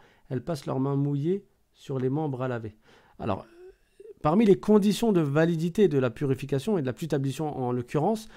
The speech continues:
il y a le fait de, euh, faire couler l'eau. Donc, ça veut pas dire que t'as besoin de faire couler beaucoup d'eau jusqu'à ce que ça s'égoutte de ton corps, euh,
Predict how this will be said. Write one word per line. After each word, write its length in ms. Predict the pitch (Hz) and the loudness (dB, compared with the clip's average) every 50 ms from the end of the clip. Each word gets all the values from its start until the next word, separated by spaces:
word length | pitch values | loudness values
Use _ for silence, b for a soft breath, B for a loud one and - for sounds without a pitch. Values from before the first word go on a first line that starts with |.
| B B B B B | B B B B B
il 200 | - 151 147 147 | -2 0 2 4
y 80 | 147 156 | 4 4
a 220 | 170 202 226 220 220 B B B B - | 4 4 2 -2 -6 B B B B -4
le 140 | 147 147 | -2 -2
fait 340 | 139 - - 190 196 165 151 | -2 -2 0 -2 0 -2 -2
de, 360 | 143 156 156 156 165 - - - _ _ _ _ _ - | -2 0 0 2 0 -2 -4 -10 _ _ _ _ _ -8
euh, 640 | 135 127 123 123 123 123 120 120 120 123 123 - - | -6 -4 -2 -2 -2 -2 -2 -4 -4 -4 -6 -8 -8
faire 320 | - - 175 160 - - | -6 -4 -4 -4 -4 -6
couler 300 | _ - 196 196 190 190 | _ -4 -2 2 2 4
l'eau. 220 | 180 175 151 - - - - - _ _ _ _ _ _ _ | 4 2 0 -2 -6 -18 -20 -20 _ _ _ _ _ _ _
Donc, 240 | 139 131 120 - - - _ _ | -6 -6 -6 -6 -14 -20 _ _
ça 140 | - - 139 | -4 -2 -2
veut 80 | 131 123 | 0 2
pas 120 | 170 202 | 0 0
dire 160 | 220 233 214 | 0 0 -2
que 60 | - | -2
t'as 160 | 175 - 165 147 | -2 -2 -2 0
besoin 320 | 143 151 151 165 180 180 | 0 0 0 2 0 0
de 720 | 156 147 147 147 143 143 143 143 - 196 190 185 175 180 180 | 0 0 -2 -2 -2 -2 -2 -2 -4 -6 -8 -10 -14 -18 -20
faire 200 | - - 160 156 | -8 -8 -8 -8
couler 220 | - - 147 143 139 | -4 -4 -2 -2 0
beaucoup 320 | 131 147 151 151 - 151 | 0 0 -2 -2 -4 0
d'eau 180 | 143 175 175 160 | 4 4 4 4
jusqu'à 380 | 139 131 131 - - - - | 2 0 -4 -4 -4 -4 -4
ce 80 | 139 - | -4 -4
que 100 | - 139 | -6 -6
ça 160 | - - 135 | -4 -4 -6
s'égoutte 640 | 131 - - 147 135 127 127 156 185 - - - | -6 -2 0 0 0 2 2 2 2 2 0 -6
de 180 | 170 135 131 127 | -6 -2 -2 -2
ton 180 | - 143 139 135 | -2 -2 -4 -2
corps, 320 | - - 165 156 131 127 | 0 0 0 0 0 -2
euh, 180 | 127 127 - | -4 -4 -6